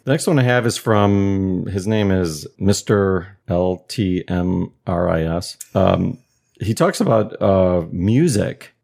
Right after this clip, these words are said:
in games, and it's, it's an interesting thing. He says, "Do people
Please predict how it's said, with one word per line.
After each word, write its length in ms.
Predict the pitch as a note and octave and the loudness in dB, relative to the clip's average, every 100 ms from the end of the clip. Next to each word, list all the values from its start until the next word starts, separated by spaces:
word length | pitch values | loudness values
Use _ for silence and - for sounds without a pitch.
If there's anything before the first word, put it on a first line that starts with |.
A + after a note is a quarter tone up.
| - | 0
in 260 | G#2 F#2+ D#2+ | 2 2 2
games, 680 | G#2+ G#2+ F2 E2+ F#2 - - | 2 2 0 -2 -6 -10 -6
and 540 | A2+ G2 F#2+ F#2+ F#2 E2+ _ | 0 2 4 2 0 -4 _
it's, 300 | A2 - - | -6 -6 -6
it's 220 | - G#2 | -6 -2
an 100 | G#2 | 0
interesting 440 | A2 A2+ A#2+ A#2 F#2+ | 0 -2 -2 -2 0
thing. 240 | A2+ G2+ | 0 0
He 100 | F2 | -2
says, 240 | E2+ G2+ D#2 | 0 -2 0
"Do 140 | F#2+ | -4
people 580 | - A2+ B2 A2+ A2 | -2 0 2 2 0